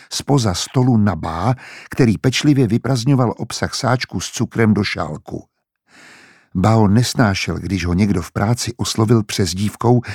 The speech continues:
kterou znali jen jeho blízcí, jenomže na rozdíl od většiny ostatních nepoužíval žádné anglické jméno, takže od těch několika starých známých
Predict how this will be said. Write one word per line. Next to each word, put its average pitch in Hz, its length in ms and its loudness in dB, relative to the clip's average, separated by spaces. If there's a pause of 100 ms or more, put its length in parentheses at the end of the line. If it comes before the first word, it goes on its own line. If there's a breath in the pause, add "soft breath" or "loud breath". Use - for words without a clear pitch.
(140 loud breath)
kterou 104 300 0
znali 110 340 2
jen 110 320 2
jeho 110 320 0
blízcí, 110 640 -4 (640 loud breath)
jenomže 104 420 4
na 95 140 2
rozdíl 123 420 2
od - 120 0
většiny 120 420 2
ostatních 131 600 0
nepoužíval 123 840 2 (400 loud breath)
žádné 120 640 2 (100)
anglické 113 720 2
jméno, 101 560 2 (520 loud breath)
takže 95 300 0
od - 180 -4
těch - 220 -2
několika 104 460 0
starých 98 460 -2
známých 117 540 2